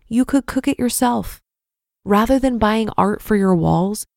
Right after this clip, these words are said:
you could make a shadow box of childhood memories that have been rotting away in your basement. Rather than buying clothing, you could create a fun experience for you and your friends by hosting a clothing exchange.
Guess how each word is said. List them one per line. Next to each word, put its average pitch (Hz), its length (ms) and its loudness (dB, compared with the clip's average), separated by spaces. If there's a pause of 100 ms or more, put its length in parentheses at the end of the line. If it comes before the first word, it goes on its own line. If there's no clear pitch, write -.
(140)
you 220 160 2
could 277 160 -2
make 277 200 -2
a 240 60 0
shadow 233 500 0
box 170 420 -4
of - 160 -6
childhood 220 640 -2
memories 190 580 -2
that 180 120 -2
have 175 180 -4
been 175 280 -4
rotting 220 360 0
away 208 260 2
in 185 120 -2
your 160 100 0
basement. - 500 -4 (680)
Rather 254 340 0
than 254 220 -4
buying 220 400 -4
clothing, 196 580 -2 (400)
you 220 280 0
could 320 200 -2
create 240 500 -4
a 214 80 0
fun - 340 -4
experience 240 680 -4
for 202 160 -6
you 202 200 2
and 220 120 0
your 214 100 0
friends 214 440 -4
by 180 160 -2
hosting 196 420 -4
a 214 60 4
clothing 220 420 -2
exchange. - 720 -10